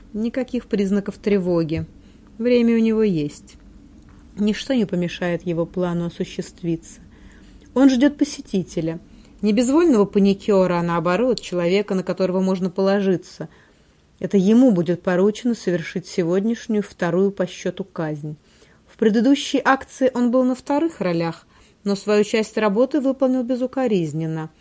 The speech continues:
А вот Горинати, для которого всё так тщательно подготовили,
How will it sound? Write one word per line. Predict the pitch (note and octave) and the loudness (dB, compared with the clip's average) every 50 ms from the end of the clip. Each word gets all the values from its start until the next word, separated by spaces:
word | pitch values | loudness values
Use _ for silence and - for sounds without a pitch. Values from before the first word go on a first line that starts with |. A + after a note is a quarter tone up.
| _ _ _ _ _ _ _ _ | _ _ _ _ _ _ _ _
А | - F3+ | -2 0
вот | F3+ F3+ F3 | 0 0 0
Горинати, | E3 F3 G3 G3 G3+ G#3 A3+ C4+ D#4+ D4+ - - F#3+ | 4 6 6 6 6 6 4 4 4 2 0 0 -2
для | D#3 F3+ F3+ | 0 0 0
которого | F3+ F#3 F3 - G3 F3+ F3+ F3 F3 | 0 -2 0 0 0 0 2 0 -2
всё | - - F#3+ | -4 -6 -4
так | - F#3 F#3 - | -4 -4 -6 -6
тщательно | - - - G3+ F#3+ - F#3+ F3+ F#3 F3+ | -8 -2 -2 -2 0 0 -2 -2 -2 -2
подготовили, | - - F#3+ F3+ F3 G3 F#3+ F#3+ - C4+ C#4+ D4+ C#4 C4 A#3+ G#3+ G3+ G3+ G3+ | -4 -4 -4 -2 0 0 0 0 0 2 2 2 4 2 2 2 2 0 -2